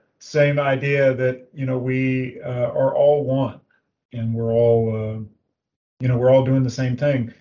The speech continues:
but it is, uh, dynamically different from coast to coast. And I appreciate your experience as you lead the I F C now. Let's change gears for just a second. And, you know, there's a lot going on.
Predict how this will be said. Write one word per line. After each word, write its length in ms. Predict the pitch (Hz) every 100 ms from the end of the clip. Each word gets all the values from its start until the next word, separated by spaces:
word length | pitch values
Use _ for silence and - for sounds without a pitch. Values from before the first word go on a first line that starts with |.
| _ _
but 160 | 131 123
it 140 | 123
is, 420 | 131 131 - - -
uh, 40 |
dynamically 760 | - 127 123 127 139 151 147 143
different 300 | 135 127 117
from 120 | 113
coast 240 | 123 117
to 60 | -
coast. 320 | 120 113 107
And 80 | 107
I 60 | 107
appreciate 460 | - 120 - 110
your 120 | 110
experience 580 | 107 - 117 113 107 104
as 160 | 110 107
you 80 | 110
lead 200 | 113 110
the 120 | 113
I 180 | 113 113
F 120 | 110
C 380 | - 120 117 110
now. 500 | 123 123 117 113 - _ _ _ _ _ _ _ 214
Let's 120 | 202
change 280 | 226 214 -
gears 280 | 180 175
for 120 | - 139
just 180 | 135
a 60 | 135
second. 520 | - 139 127 120 -
And, 500 | 139 131 123 123 - - _ _ _ _ _ _ _
you 80 | 147
know, 100 | 147
there's 200 | 175 165
a 40 |
lot 280 | 156 147 -
going 240 | 139 131
on. 480 | 120 117 113 107 107